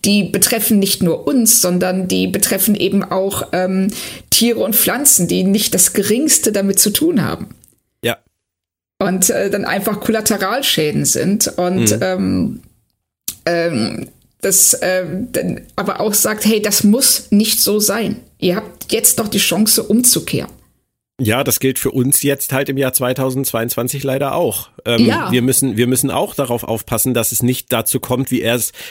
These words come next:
Speaker 2: finde ich, sehr eindrucksvoll an einer Stelle sagt, „Das war unser letzter Tag.“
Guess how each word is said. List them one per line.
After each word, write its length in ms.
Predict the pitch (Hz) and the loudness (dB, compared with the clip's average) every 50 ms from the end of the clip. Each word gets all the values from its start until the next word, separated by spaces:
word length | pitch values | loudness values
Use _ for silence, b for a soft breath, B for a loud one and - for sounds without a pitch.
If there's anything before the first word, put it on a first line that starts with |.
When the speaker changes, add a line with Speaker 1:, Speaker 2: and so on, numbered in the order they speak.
| B | B
Speaker 2:
finde 240 | B 139 135 131 123 | B 2 2 2 4
ich, 140 | 127 117 - | 2 2 2
sehr 180 | - 120 120 - | 2 2 2 2
eindrucksvoll 680 | 110 117 139 147 - - 139 123 - - - 131 131 135 | 2 0 2 2 2 0 0 0 0 -2 0 0 0 0
an 180 | - - 117 117 | 0 -2 -2 -2
einer 200 | 104 120 127 127 | 0 0 0 0
Stelle 280 | 120 - 131 123 117 113 | 0 0 0 0 0 0
sagt, 320 | 101 110 107 127 - - - B B B B | 0 0 0 -2 -4 -8 -20 B B B B
„Das 380 | B 113 95 120 113 - - 127 | B -4 -2 0 2 2 2 2
war 120 | 131 127 120 | 2 0 0
unser 280 | 131 127 123 123 120 | 2 2 2 2 0
letzter 420 | 120 110 120 - - - - 127 127 | 2 0 0 2 0 0 0 -2 -4
Tag.“ 460 | - 151 143 - - - - - - | -2 -4 -4 -4 -4 -6 -10 -16 -18